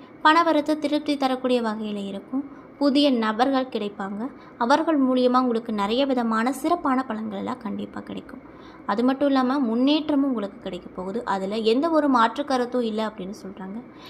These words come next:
மேலும் அரசியல் துறையில் இருக்கக்கூடியவங்களுக்கு எதிலும் கூடுதல் கவனம் செலுத்துவது நல்லது. காரிய வெற்றி கிடைக்கும்.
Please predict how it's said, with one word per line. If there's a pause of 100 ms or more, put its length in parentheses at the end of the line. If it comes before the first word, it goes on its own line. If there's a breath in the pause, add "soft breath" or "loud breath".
(180 loud breath)
மேலும்
அரசியல்
துறையில்
இருக்கக்கூடியவங்களுக்கு
எதிலும்
கூடுதல்
கவனம்
செலுத்துவது
நல்லது. (420 loud breath)
காரிய
வெற்றி
கிடைக்கும்.